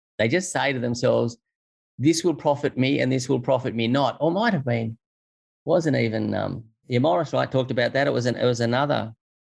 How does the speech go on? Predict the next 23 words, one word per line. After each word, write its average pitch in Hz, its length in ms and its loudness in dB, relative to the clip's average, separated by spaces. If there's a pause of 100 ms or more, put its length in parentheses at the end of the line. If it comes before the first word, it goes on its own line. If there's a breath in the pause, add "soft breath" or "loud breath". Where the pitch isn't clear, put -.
(340)
instructor. 113 600 0
I, 113 280 -2
he 113 80 -8
wrote 127 200 4
a 113 40 4
book 113 180 -4
called 113 160 0
Horse 123 240 -2
Control 117 480 2
and 110 100 0
the 104 60 -2
Bit. 120 260 0 (360)
Tom 135 240 0
Cole, 117 480 0
no, 123 120 2
I 120 260 -4
can't 120 120 0
remember 127 200 2
his 110 140 0
name. 123 260 0 (580)
Anyway, 127 640 0 (500)
and 165 160 4
that, 185 200 0